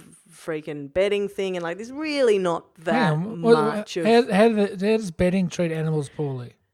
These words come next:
Speaker 1: No, it doesn't. I said and. It, they're two separate things. Two separate
Speaker 2: You know,
Speaker 1: things.
Speaker 2: uh, well, it's, again,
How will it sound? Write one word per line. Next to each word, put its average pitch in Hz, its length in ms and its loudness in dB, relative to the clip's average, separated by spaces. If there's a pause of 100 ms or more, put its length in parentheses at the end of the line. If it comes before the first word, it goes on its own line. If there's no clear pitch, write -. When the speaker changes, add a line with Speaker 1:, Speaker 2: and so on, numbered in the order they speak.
(140)
Speaker 1:
No, 185 80 -6
it - 100 -10
doesn't. 165 240 -6
I 156 80 -10
said 165 320 -6 (120)
and. 170 500 -2 (260)
It, 190 100 -4
they're 196 80 -4
two 220 160 -6
separate 185 360 -2
things. 143 480 -12 (340)
Two 302 140 -6
separate - 160 4
Speaker 2:
You 262 80 8
know, 160 320 4
Speaker 1:
things. - 100 -12 (180)
Speaker 2:
uh, 392 60 -14
well, 285 160 4
it's, 302 160 0 (100)
again, 277 400 0